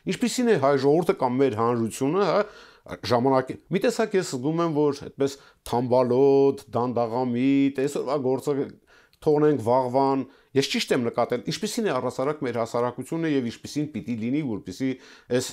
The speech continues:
ծանր վիճակից, հա, մի բան էլ ավելին անի, քան քսանչորս ժամը թույլ է տալիս։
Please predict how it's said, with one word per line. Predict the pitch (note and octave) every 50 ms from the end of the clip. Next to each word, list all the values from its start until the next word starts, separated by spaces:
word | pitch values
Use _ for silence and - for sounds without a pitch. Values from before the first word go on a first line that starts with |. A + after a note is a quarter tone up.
| - _ _ _
ծանր | _ - C3+ C3+ C3+ C#3+ C#3+ C3+ B2
վիճակից, | A2 A2+ G#2+ - A#2+ G#2 G#2 - - G3 G#3 G3+ - -
հա, | G#2 G2+ B2+ E3 G3
մի | F3 C3 B2 C3
բան | - A#2+ A#2+ B2+ C#3+
էլ | C#3 B2+
ավելին | A2+ A2+ A#2 B2+ B2 C3+ B2+ A2+ G#2+
անի, | G#2 B2 C#3
քան | - - A#2+ A2+ A2+
քսանչորս | - A2+ G#2+ G2+ - A2 G2 G2+
ժամը | A#2 A#2 A#2 G2+
թույլ | - - F#2+ F#2
է | F2
տալիս։ | - F#2 F2 F2 F2 -